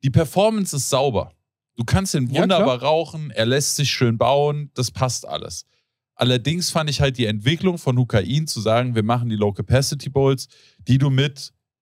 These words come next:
Speaker 1: wenn du jetzt nach Hukain gehst, mit Abstand und Nature Base, sagen wir mal, ab sechs, sechs Gramm auf Abstand bauen kannst, bei uns realistischerweise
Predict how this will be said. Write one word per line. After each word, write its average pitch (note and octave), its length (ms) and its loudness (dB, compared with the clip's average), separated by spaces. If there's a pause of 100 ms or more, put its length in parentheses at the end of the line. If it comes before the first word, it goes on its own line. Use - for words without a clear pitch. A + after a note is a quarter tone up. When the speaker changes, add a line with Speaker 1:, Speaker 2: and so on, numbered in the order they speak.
(280)
Speaker 1:
wenn G2+ 100 0
du G#2 80 4
jetzt G2+ 160 0
nach G2 160 0
Hukain G#2 420 0
gehst, A#2+ 380 0
mit G2+ 160 -4
Abstand A2 500 0
und G2 140 0
Nature A#2 340 0
Base, G#2+ 540 -2
sagen G#2 240 0
wir G2+ 40 0
mal, F#2+ 140 -2
ab A2+ 220 -4
sechs, A2 320 -4
sechs A2 400 -4
Gramm G#2 240 0
auf F#2+ 100 0
Abstand B2 340 -2
bauen A#2+ 200 0
kannst, A2+ 340 -4
bei G2+ 140 -2
uns A2 280 -4
realistischerweise G2+ 960 0